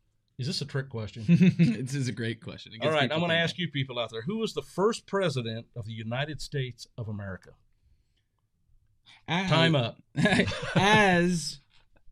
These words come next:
Speaker 2: I, so, and this is great for, for, um, Mister Hermanson, who actually gave us all these questions. Um, who was the first president of the United States of America? And of course, that, that question comes after asking when was the first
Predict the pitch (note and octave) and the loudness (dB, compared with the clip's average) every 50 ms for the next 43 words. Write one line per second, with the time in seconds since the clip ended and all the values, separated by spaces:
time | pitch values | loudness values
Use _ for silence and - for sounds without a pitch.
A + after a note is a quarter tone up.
0 | - - - D#3 D#3+ C#3 B2+ - F3+ E3 D3+ C#3+ D3+ D#3+ E3 F3 F3 F3 F3 C#3+ | -14 -6 -2 -2 0 0 0 2 2 2 2 2 2 2 2 2 0 0 0 4
1 | C3 B2+ C#3+ C#3+ C#3 C3+ B2+ - - C3+ C3 B2+ A#2+ A#2 F#2+ - - - B2+ A#2+ | 6 8 8 8 8 6 2 0 -2 -2 0 0 0 -2 -4 -6 -6 -6 -4 -2
2 | A#2 A2+ A2+ A2 G#2+ G#2 G#2 G#2 A#2+ A#2+ A#2+ B2+ A#2+ - C3 A#2+ C3+ B2+ B2 A#2+ | -2 -2 -2 -4 -4 -4 -6 -8 -8 -10 -10 -10 -10 -10 -10 -10 -10 -10 -10 -10
3 | A2 A#2 A#2 A#2 C3 B2+ A#2+ A#2 - - A#2+ - B2 A#2+ A#2 A2+ A2+ A2 - A2+ | -12 -12 -10 -8 -6 -6 -6 -8 -8 0 6 8 8 8 6 2 -4 -6 -8 -10
4 | G#2+ G#2 G#2 G#2 - - A#2+ A#2 - - A2+ G#2+ G#2+ - - - - - - - | -12 -12 -14 -12 -10 -10 -10 -10 -10 -12 -14 -14 -16 -18 -20 -20 -20 -20 -18 -10
5 | - A2 A#2+ A#2+ A#2+ A2+ A2 A2 A2+ - - - - - - _ _ _ _ - | -6 -4 -2 -2 -2 -2 -4 -4 -4 -6 -6 -8 -12 -20 -20 _ _ _ _ 0
6 | D#3 D#3+ D#3+ D#3+ D3+ C3+ C3+ C3 - - C3 B2 - - C#3+ C3 B2+ A#2 A#2+ B2 | 2 4 4 4 2 0 0 4 4 6 6 4 2 -2 -2 -2 -2 -2 -4 -4
7 | B2 A#2 A#2 A#2+ A#2 A#2 A#2 A2 A2 - A#2+ A#2 A#2 A#2 A#2+ B2 B2+ B2+ B2+ B2 | -4 -4 -2 -2 -2 -4 -4 -4 -4 -6 -6 -4 -4 -4 -4 -2 -4 -4 -4 -4
8 | A2+ A2 G#2 - - A#2 B2 B2 A#2+ A2+ - C3+ A#2+ - - B2+ A#2 - _ G#2 | -4 -6 -6 -6 -8 -8 -6 -6 -6 -6 -6 -6 -6 -6 -6 -8 -8 -10 _ -10
9 | A#2 A#2 F#2 - - - - B2+ A#2 - A#2 A#2 A2+ - B2 A#2 A2 F2+ A2 A#2 | -8 -8 -8 -10 -12 -10 -10 -10 -10 -10 -12 -14 -12 -10 -10 -10 -10 -8 -8 -10
10 | - - F2 E2+ A2 A#2 A2+ - A2+ G#2+ G#2+ A2+ A#2 A2+ A2+ G#2+ A2+ G#2+ - A2 | -8 -10 -12 -12 -12 -12 -12 -12 -12 -10 -10 -8 -8 -8 -8 -8 -10 -12 -12 -12
11 | G#2+ G#2+ - - | -12 -12 -14 -20